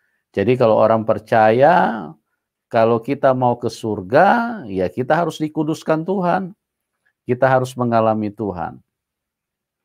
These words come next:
Supaya baru kita dilayakkan. Kita diselamatkan dulu. Tanpa penyelamatan Tuhan, manusia semua akan binasa. Semua akan mati. Oleh sebab itu, teman-teman,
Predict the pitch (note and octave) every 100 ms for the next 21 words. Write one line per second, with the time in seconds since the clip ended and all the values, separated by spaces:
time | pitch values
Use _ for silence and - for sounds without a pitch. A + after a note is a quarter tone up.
0 | _ _ _ _ _ _ _ _ G#2+ G#2+
1 | G#2 A#2+ D#3+ F3 F#3+ E2+ - - G2 G2+
2 | A2 A2+ A#2 A#2 C#3 B2+ A2 G2+ F#2+ F#2+
3 | G2 - G2+ E2+ C#2+ - _ - F#3+ G3+
4 | G#3+ G#3 G#3 F#3+ G3+ G3 F#3 G3 - G3+
5 | F#3 G3+ A3+ G3+ - - _ _ _ _
6 | _ _ _ _ _ _ _ _ - F3+
7 | F#3+ G#3 G3+ F3+ F3 E3+ E3+ F3 E3 E3+
8 | F#3 F#3 F#3+ D#3+ D3+ - E3+ F3 F3 D3+
9 | D#3+ D#3+ - C#3 C#3 D3 C#3+ C#3 C3+ C3+
10 | C3+ - B2+ E2 - _ _ - C#3 C3+
11 | B2 A2+ G#2 F#2+ F#2 D#2+ - - - _
12 | _ _ _ _ - A2 A2 A2 A#2+ A#2+
13 | D#3 D#3 D3+ B2+ B2 B2 B2+ D3 D#3 E3